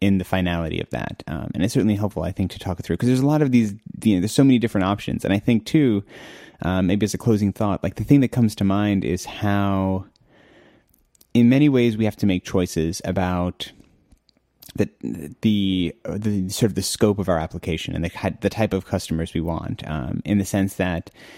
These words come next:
do I, you know, one of the things that in the back of my mind I then have to decide is, do I want to have an app with lots and lots of slightly interested users,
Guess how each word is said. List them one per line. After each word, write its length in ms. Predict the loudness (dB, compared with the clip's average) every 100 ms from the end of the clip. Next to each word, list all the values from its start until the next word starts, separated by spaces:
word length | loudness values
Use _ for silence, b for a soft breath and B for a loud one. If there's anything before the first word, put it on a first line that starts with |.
| B B B -4
do 220 | 2 4
I, 400 | 4 2 0 0
you 160 | 0 2
know, 80 | 4
one 140 | 6
of 60 | 6
the 80 |
things 260 | 4 2 2
that 100 | 2
in 140 | 2
the 40 | 2
back 180 | 0 0
of 60 |
my 100 | 0
mind 280 | 0 0 0
I 60 | 0
then 120 | 0
have 140 | 0
to 100 | -2
decide 420 | -4 -2 -4 -4
is, 120 | -6 0
do 100 | 2
I 80 |
want 300 | 4 2 0
to 40 | -2
have 180 | -4 -2
an 80 |
app 300 | -2 -4 -6 -8
with 520 | -2 0 -2 -6 -16 -20 b b b
lots 460 | -2 0 -2 0
and 220 | 0 2 0
lots 600 | 0 -2 -4 -6 -8 -8 -2
of 640 | 0 2 0 -2 -4 -12 -14
slightly 1200 | -10 -6 -6 -2 0 0 0 0 2 0 0 -2 -2
interested 640 | 0 0 -2 -2 -2 0 -2
users, 560 | -2 -4 -8 -8 -12